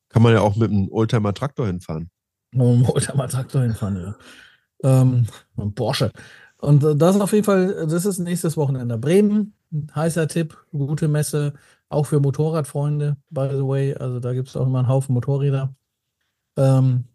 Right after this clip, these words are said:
Speaker 2: nicht nur Autos, sondern sehr, sehr viele Motorräder. Die haben immer ein Thema auch, was sie inszenieren, mit einem Moderator, wo sie drüber gehen. Es gibt einen Teilemarkt in Bremen. Und, äh, die Bremer Stadtmusikanten kann man sich dann auch mal angucken, wer sich nicht angesehen hat.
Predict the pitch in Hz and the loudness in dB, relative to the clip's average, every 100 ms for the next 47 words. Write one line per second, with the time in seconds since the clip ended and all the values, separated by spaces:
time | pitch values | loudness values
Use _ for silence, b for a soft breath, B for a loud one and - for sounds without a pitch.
0 | _ 131 123 127 - 123 - 131 135 131 | _ -2 -2 -2 -6 -8 -6 -4 -2 -2
1 | 123 120 120 117 120 120 117 117 110 110 | -2 -2 -2 -2 -2 -4 -6 -4 -2 -2
2 | - 135 131 127 123 120 127 127 117 113 | -2 -2 0 2 2 2 -2 -2 -2 0
3 | 131 113 113 151 156 143 131 131 131 135 | 0 0 0 4 4 4 2 -2 -2 -2
4 | 123 - 117 110 - - 131 123 - 120 | -8 -6 -6 -6 -8 -8 -2 -2 0 4
5 | 135 143 139 139 B B B _ - 120 | 4 6 4 0 B B B _ -4 0
6 | 123 120 113 117 135 139 135 123 120 117 | 2 2 2 0 -2 0 0 0 -2 -4
7 | 113 143 135 127 131 131 127 - _ _ | -2 0 -2 -2 -2 -2 -4 -8 _ _
8 | - 110 117 135 147 143 131 131 139 127 | -14 -8 -2 2 4 4 4 2 -2 -4
9 | 123 123 120 117 _ _ _ _ _ _ | -2 -2 -2 -4 _ _ _ _ _ _
10 | _ _ _ _ _ 127 120 120 113 113 | _ _ _ _ _ -4 0 0 0 0
11 | 113 110 104 95 - _ _ _ _ _ | 0 -2 -4 -8 -14 _ _ _ _ _
12 | - 117 110 110 - _ _ _ _ _ | -4 0 0 -2 -6 _ _ _ _ _
13 | _ _ _ _ - 131 127 117 131 139 | _ _ _ _ -2 2 2 2 2 2
14 | 131 117 131 127 123 123 117 117 117 135 | 2 2 2 2 0 0 -2 -4 -6 -4
15 | 151 127 127 123 123 120 123 123 117 120 | -4 -2 0 0 2 2 0 0 -2 -2
16 | 120 113 113 117 117 113 | -2 -2 0 0 0 -4